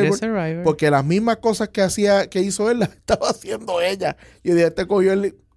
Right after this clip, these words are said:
Speaker 1: ¿qué es lo que pasó en ese capítulo? Vamos a mi-,
Speaker 2: Ah,
Speaker 1: vamos a
Speaker 2: yo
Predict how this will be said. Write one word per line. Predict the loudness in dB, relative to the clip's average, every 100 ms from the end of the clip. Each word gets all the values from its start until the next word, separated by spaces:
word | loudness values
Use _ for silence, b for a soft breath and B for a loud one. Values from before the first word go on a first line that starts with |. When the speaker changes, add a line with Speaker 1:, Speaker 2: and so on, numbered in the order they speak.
| -16
Speaker 1:
¿qué |
es | -10
lo | -8
que | -8
pasó | -10 -8 -6
en | -6
ese | -8
capítulo? | -8 -8 -8 -8 -8
Vamos | -6
a | -6
mi-, | -6
Speaker 2:
Ah, | -6
Speaker 1:
vamos | -4 -2
a |
Speaker 2:
yo | -2